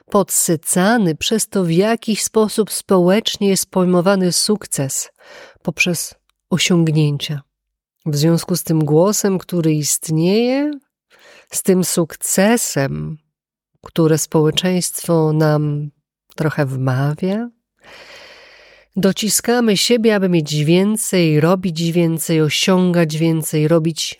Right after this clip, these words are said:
lepiej w jakichś czyichś standardach.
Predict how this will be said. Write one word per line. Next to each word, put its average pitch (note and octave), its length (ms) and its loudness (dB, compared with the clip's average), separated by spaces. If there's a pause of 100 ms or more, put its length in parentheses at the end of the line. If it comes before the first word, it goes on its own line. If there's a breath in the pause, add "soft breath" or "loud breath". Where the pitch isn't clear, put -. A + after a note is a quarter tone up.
lepiej D#3+ 1000 0 (600)
w D3+ 120 0
jakichś D#3+ 580 -2 (600)
czyichś G3+ 360 -2
standardach. E3+ 760 -2